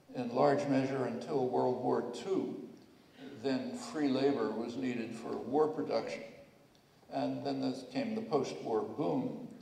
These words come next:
that offered employment. A black man could get a job in a unionized auto plant, uh, earn a decent salary, maybe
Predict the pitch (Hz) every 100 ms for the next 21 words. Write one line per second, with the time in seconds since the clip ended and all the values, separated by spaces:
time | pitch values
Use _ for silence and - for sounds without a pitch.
0 | - - - 127 127 120 117 117 147 147
1 | - - 165 160 131 135 - - - -
2 | - - - 113 120 117 117 - 117 117
3 | 117 113 - - - - - - _ 117
4 | 101 - 135 117 117 117 117 113 123 120
5 | 117 - - - - - - 113 123 120
6 | 117 117 113 110 - - - 131 135 117
7 | - 131 117 127 - - - - - -
8 | - - - - - - - _ - 117
9 | 110 107 - 117 117 - 147 123 120 -
10 | - 123 - - - 127